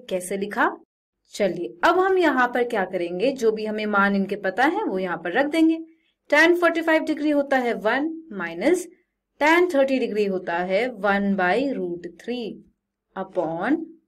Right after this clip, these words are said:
वन, ऐसे ही आ जाएगा, प्लस टैन फ़ोर्टी फ़ाइव डिग्री होता है वन और टैन थर्टी डिग्री होता है वन by root three। तो वन multiplied by one by root three हो जाएगा वन by root three, है ना? और ये क्या आ जाएगा?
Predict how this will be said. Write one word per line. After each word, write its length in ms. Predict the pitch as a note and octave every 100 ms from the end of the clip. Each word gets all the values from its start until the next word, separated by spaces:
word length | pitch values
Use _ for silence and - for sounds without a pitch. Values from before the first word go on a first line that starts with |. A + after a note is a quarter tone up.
| - F3+
वन, 320 | A3 B3+ C#4+ D4+ - F#3
ऐसे 240 | F3+ G#3
ही 140 | A#3
आ 80 | C4+
जाएगा, 320 | B3+ C4+ C4 C#4
प्लस 420 | C4 C#4+ F#4 - - _ _ -
टैन 300 | G#3+ B3+ C4
फ़ोर्टी 220 | C4+ C#4
फ़ाइव 240 | C#4 C4+
डिग्री 280 | C4+ C4 C4+
होता 260 | C4 C4 C4
है 140 | C4+
वन 360 | C4 C4+ F#4 G#4+ - _ _ _ _ -
और 100 | E4+
टैन 320 | E4+ E4+ F4+
थर्टी 260 | E4+ D#4+ D#4+
डिग्री 240 | D#4 C4+ C#4
होता 280 | C4 B3+
है 160 | B3 C4+
वन 220 | A3 F#3+ F3
by 120 | E3+
root 320 | E3+ F#3 F#3
three। 180 | B3 E4 - - _ -
तो 60 | B3+ G3
वन 360 | A#3+ D4 F#4 F#4+
multiplied 680 | C4+ A#3 A#3 A#3 G3+ F#3+ F#3
by 220 | F#3 F3 F3 F#3+
one 200 | B3+ D4
by 100 | D#4 C#4
root 180 | G3+ - -
three 200 | F#3+ F3
हो 100 | E3+
जाएगा 460 | F#3 E3+ D#3+ B3 F4 E4+ _ _ _ _
वन 420 | F#3+ F#3 A#3 B3+ B3+
by 160 | B3+ B3+
root 200 | A#3+ A#3 -
three, 160 | G3 - _ _
है 80 | F#3+
ना? 120 | B3 F#4 - _ -
और 100 | G#3+
ये 80 | A3+
क्या 240 | A#3+ C4
आ 80 | C#4
जाएगा? 500 | C#4 D4 D4 C#4+ F4